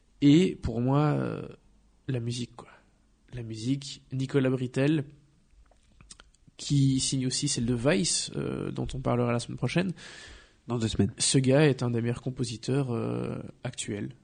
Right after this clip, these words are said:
Speaker 1: tout simplement. La musique qu'il a composée pour Moonlight était déjà dingue. Euh, d'autres musiques aussi, mais, euh, principalement celle, celle de Moonlight.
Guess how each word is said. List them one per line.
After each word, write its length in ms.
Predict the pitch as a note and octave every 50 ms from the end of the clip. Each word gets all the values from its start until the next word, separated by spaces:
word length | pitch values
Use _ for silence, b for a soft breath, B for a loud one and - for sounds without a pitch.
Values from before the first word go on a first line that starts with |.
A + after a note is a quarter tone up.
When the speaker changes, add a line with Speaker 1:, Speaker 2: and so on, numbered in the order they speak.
| _ -
Speaker 1:
tout 120 | - C#3+
simplement. 540 | - - A#2+ A2+ - A#2+ A#2 A2+ A#2 C3+ -
La 140 | - B2+ B2+
musique 240 | B2+ B2+ C3+ C3+
qu'il 180 | - - B2+ B2
a 60 | B2
composée 440 | B2 - C3 B2 - C3 B2+ B2 B2+
pour 200 | B2 - A#2+ A#2
Moonlight 420 | B2 B2 B2+ B2+ C3 C3 C3 -
était 180 | B2+ A#2 - A#2
déjà 220 | A2 A2+ G#2 G#2+ -
dingue. 480 | A2+ B2+ C3+ D#3 F#3 E3+ B2+ A#2 C3 b b b b b b b b b b - -
Euh, 100 | - -
d'autres 300 | C3 B2+ C#3+ C3+ C#3 C#3
musiques 240 | B2 B2 A#2+ G#2+ A#2
aussi, 260 | B2+ B2 - B2+ A#2
mais, 180 | A2 G#2+ - - A2 - - - - - -
euh, 140 | D2 E2+ G2+
principalement 480 | C#3 - C3+ C3+ - - - B2 B2+ B2+
celle, 160 | B2 - A#2+ A#2+ - -
celle 200 | - - C3 B2+
de 80 | B2 B2+
Moonlight. 500 | B2 B2 B2 B2 C#3+ F3 F#3 - -